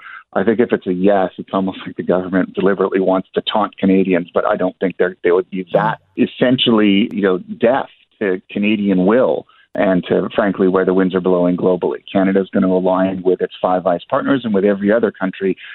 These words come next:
that, you know, recognizes the existential threat that Chinese technology represents to, uh, our freedom to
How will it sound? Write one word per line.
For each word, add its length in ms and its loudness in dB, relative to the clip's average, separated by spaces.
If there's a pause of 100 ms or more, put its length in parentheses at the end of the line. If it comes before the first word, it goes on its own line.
(180)
that, 360 -2
you 160 -4
know, 100 0
recognizes 840 0
the 120 2
existential 680 -2
threat 300 0
that 180 -2
Chinese 480 -2
technology 600 0
represents 600 0 (100)
to, 180 0 (300)
uh, 200 -2
our 160 0 (100)
freedom 320 2 (100)
to 220 2